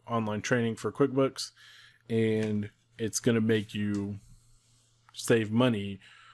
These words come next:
Um, are you having trouble with your QuickBooks?" Uh, and that's probably not actually the best question. So let's see. Let me think about this. I'll actually come back to this when I do the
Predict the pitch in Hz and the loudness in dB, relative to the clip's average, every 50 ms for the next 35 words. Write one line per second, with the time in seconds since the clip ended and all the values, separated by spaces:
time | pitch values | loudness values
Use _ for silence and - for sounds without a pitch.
0 | - _ _ _ - 104 101 98 98 98 92 - 117 113 113 107 120 117 107 104 | -20 _ _ _ -10 -8 -8 -6 -6 -6 -4 0 0 2 2 2 2 2 0 0
1 | 95 - 113 104 101 101 98 98 92 - - 95 85 92 - - - - - - | 0 0 0 2 0 -2 -4 -6 -10 -10 -12 -12 -12 -14 -18 -12 -8 -8 -8 -8
2 | - _ _ _ _ _ _ _ _ _ _ _ _ - - - - _ _ _ | -10 _ _ _ _ _ _ _ _ _ _ _ _ -20 -20 -20 -20 _ _ _
3 | _ - - 127 127 131 131 127 123 127 120 - - - 113 113 104 101 98 98 | _ 0 2 4 4 6 6 6 6 6 6 4 2 0 0 0 0 -2 -4 -6
4 | 95 87 85 87 - - 98 90 80 76 - 92 90 - - - - 85 - - | -10 -14 -16 -14 -12 -12 -12 -12 -12 -16 -18 -16 -14 -14 -14 -14 -14 -18 -18 -18
5 | - 64 64 64 - - 92 82 73 71 76 101 - _ _ _ _ _ - 123 | -18 -18 -16 -12 -10 -10 -8 -8 -10 -10 -12 -12 -16 _ _ _ _ _ -10 -10
6 | - - - 90 87 - - _ _ - 123 110 104 - 98 92 95 95 92 - | -10 -10 -10 -12 -12 -14 -18 _ _ -10 -8 -8 -8 -8 -10 -10 -10 -12 -12 -10
7 | 95 90 92 - - - _ _ _ _ _ _ _ _ - 165 202 196 - - | -10 -10 -8 -8 -10 -12 _ _ _ _ _ _ _ _ -2 0 2 2 4 2
8 | 175 147 165 156 139 135 131 127 - - 131 127 123 113 - - 127 123 120 117 | 4 4 4 4 4 4 2 2 0 -4 -2 -2 -2 -2 0 0 2 4 4 4
9 | 113 117 - 117 113 110 107 107 107 101 104 104 98 - _ _ _ _ _ _ | 2 0 -2 -6 -6 -4 -4 -2 -2 -2 -2 -4 -6 -10 _ _ _ _ _ _
10 | _ - - 139 117 113 120 117 110 110 110 107 104 107 104 101 101 98 95 95 | _ -20 -16 -16 -10 -4 0 0 2 2 0 0 -2 -2 -2 -2 -2 -4 -4 -4
11 | 95 107 | -6 -6